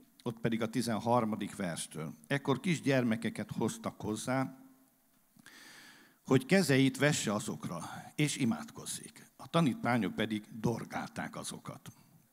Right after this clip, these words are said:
Biztos azért, mert az előző fejezetben a gyerekeket állított eléjük. Berágtak egy kicsit. Nem, ez csak az én személyes véleményem.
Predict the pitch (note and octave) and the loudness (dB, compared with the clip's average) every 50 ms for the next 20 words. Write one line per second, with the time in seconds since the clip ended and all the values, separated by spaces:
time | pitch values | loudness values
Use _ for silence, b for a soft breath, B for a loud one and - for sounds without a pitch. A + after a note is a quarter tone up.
0 | _ _ _ _ _ - - C3 A2+ - - G2 - A#2+ G2 G2 G#2+ G#2 G2+ G#2 | _ _ _ _ _ -10 -8 -6 -4 -4 -4 -4 -4 -4 -4 -2 -4 -4 -4 -4
1 | G#2 G#2 G#2 A2+ A#2 G2 G2+ F2+ E2+ - F2 - A#2 G#2+ F2 E2+ - A2 F#2+ F2 | -4 -4 -4 -4 -4 -4 -4 -6 -6 -8 -6 -6 -4 -4 -4 -6 -6 -8 -8 -6
2 | E2+ G2+ G2 F#2 F#2+ F#2+ F#2+ F2+ - - - - - - F2+ F#2+ F#2+ - - - | -6 -8 -6 -6 -6 -8 -8 -8 -8 -10 -10 -10 -10 -10 -10 -10 -10 -10 -10 -10
3 | - - - C#3+ - - C3+ G#2+ F#2+ G2+ G#2 - - - - B B B B B | -8 -4 -2 -4 -2 -2 -4 -6 -6 -6 -8 -10 -12 -16 -16 B B B B B
4 | A2 A#2+ A#2+ G#2+ - - - - - - - E2+ - - - - - - - - | -4 -2 -2 -2 -4 -4 -6 -8 -12 -10 -8 -10 -10 -10 -12 -16 -16 -18 -20 -20
5 | _ - A2+ G#2 G2+ G#2 - - - - - - - E2+ D#2+ - - - D#2+ - | _ -14 -12 -10 -10 -10 -10 -10 -12 -16 -16 -14 -14 -12 -10 -10 -8 -8 -8 -8
6 | C#2+ C#2 - - - - - - - | -8 -8 -8 -8 -10 -10 -12 -12 -14